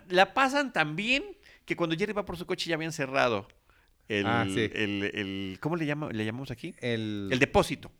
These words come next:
Speaker 1: El
Speaker 2: Depósito.
Speaker 1: depósito de, el depósito de,
Speaker 2: <laughs>
Speaker 1: de automóviles de la policía. Así que no pudo recuperarlo. La historia de
Speaker 2: Corralón.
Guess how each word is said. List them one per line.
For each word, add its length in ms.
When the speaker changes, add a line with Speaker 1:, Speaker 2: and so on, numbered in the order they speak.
Speaker 1:
El 120
Speaker 2:
Depósito. 460
Speaker 1:
depósito 120
de, 60
el 60
depósito 500
de, 360
Speaker 2:
<laughs> 100
Speaker 1:
de 100
automóviles 480
de 80
la 120
policía. 240
Así 120
que 100
no 120
pudo 220
recuperarlo. 580
La 160
historia 360
de 40
Speaker 2:
Corralón. 520